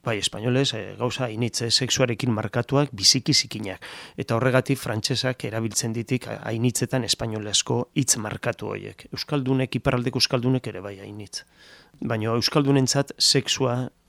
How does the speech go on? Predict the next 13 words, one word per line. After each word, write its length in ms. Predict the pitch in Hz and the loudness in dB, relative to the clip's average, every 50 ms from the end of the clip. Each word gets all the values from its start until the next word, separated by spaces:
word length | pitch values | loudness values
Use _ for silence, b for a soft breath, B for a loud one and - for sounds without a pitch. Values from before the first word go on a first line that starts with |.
| _ - - | _ -2 0
ez 160 | - 139 135 | 0 2 2
duk 240 | 135 117 98 - - | 0 -2 -2 -2 -6
inoiz 340 | 104 104 104 104 101 - - | -6 -6 -4 -2 -2 -2 -2
hola 380 | 113 104 104 101 98 98 - - - | -2 -4 -4 -4 -6 -8 -10 -6 -4
zikina 460 | - - 104 - - 120 110 107 107 | -4 -4 -4 -4 -4 -4 -4 -4 -2
izan, 440 | 95 - - - 117 107 98 85 82 - _ _ - | 0 2 2 2 2 0 -2 -6 -10 -14 _ _ -2
eta 260 | 113 104 - 123 123 | -2 0 2 4 6
ez 180 | 120 107 - 117 | 6 4 4 4
dik 260 | 127 131 - - - | 4 4 2 2 -2
holako, 640 | 120 104 101 104 - - 113 104 101 95 90 90 B B B B B B B B B B B B - | -2 -2 -2 -2 -2 -2 -2 -2 -2 -2 -4 -6 B B B B B B B B B B B B -2
holako 320 | - 117 110 104 - 117 - | 0 2 2 2 2 2 2
konnotaziorik, 840 | - 107 113 107 107 - - 92 - - 110 98 107 104 90 - 113 | 2 4 6 6 6 4 4 4 4 4 4 2 -2 -6 -6 -4 -4
eh? 100 | 110 | -6